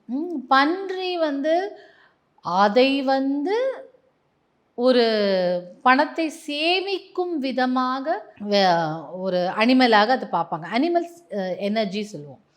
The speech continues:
இப்போ நம்ம உல்ஃப் மேஜிக் பிகின்ல என்ன சொல்றோம்? உல்ஃபின் எனர்ஜி எடுக்கிறோம், அதாவது அந்த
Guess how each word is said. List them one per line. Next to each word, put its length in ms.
இப்போ 220
நம்ம 340
உல்ஃப் 160
மேஜிக் 480
பிகின்ல 280
என்ன 360
சொல்றோம்? 480
உல்ஃபின் 460
எனர்ஜி 420
எடுக்கிறோம், 340
அதாவது 380
அந்த 440